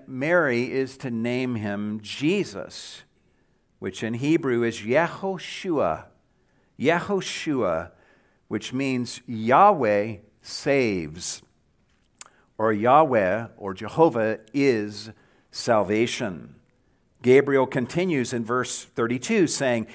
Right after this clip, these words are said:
"He will be great and will be called the Son of the Most High." Kings in Bible times were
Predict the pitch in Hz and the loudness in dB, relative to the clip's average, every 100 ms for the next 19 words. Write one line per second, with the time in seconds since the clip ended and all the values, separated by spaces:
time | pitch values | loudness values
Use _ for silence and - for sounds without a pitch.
0 | - - 190 214 143 139 104 104 123 214 | -14 2 4 4 4 2 0 -4 2 4
1 | 208 - - - - - - 135 127 120 | 4 -2 -14 -18 -20 -10 -2 -2 0 0
2 | 127 123 - 170 180 135 131 - - - | -2 -4 2 4 4 0 -2 0 0 2
3 | 175 160 143 - 123 104 120 113 120 127 | 4 4 2 0 -2 -2 -4 -2 0 0
4 | 139 139 - - - _ _ - - 110 | -2 -4 -6 -8 -16 _ _ -18 -10 -2
5 | 110 101 82 69 76 - _ _ _ _ | 2 2 0 -4 -14 -20 _ _ _ _
6 | _ _ _ _ - 180 175 143 117 95 | _ _ _ _ 2 4 4 0 -2 -2
7 | - - - _ - 131 123 120 113 101 | -4 -4 -8 _ -8 -2 -2 0 -2 4
8 | 143 156 135 117 107 98 98 95 - 113 | 4 4 0 -2 -4 -4 -6 -8 -10 -10
9 | 107 113 113 107 107 107 | -2 2 2 2 0 -6